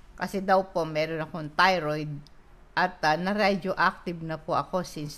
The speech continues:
two oh five. Ngayon, twenty twenty-one, diretso na po kahit hating gabi, nagigising, nahihirapan akong huminga. Sana po, masagot po ang katanungan ko."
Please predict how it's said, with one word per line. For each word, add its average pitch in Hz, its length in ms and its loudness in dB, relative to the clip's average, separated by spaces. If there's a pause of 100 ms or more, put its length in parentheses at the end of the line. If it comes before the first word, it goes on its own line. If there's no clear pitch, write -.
two - 160 -8
oh 151 240 -4
five. 185 320 4 (240)
Ngayon, 185 480 -2 (160)
twenty 160 320 -6
twenty-one, 156 800 -4 (640)
diretso 226 400 0
na 208 160 0
po 208 240 -2
kahit 175 320 0
hating 180 400 -4
gabi, 160 640 -2
nagigising, 170 1040 -6
nahihirapan 156 800 -2
akong 165 320 -8
huminga. 165 480 -2 (480)
Sana 214 400 0
po, 196 480 2
masagot 190 720 -4
po 180 240 -2
ang 160 240 -4
katanungan 156 880 -2
ko." 151 320 -4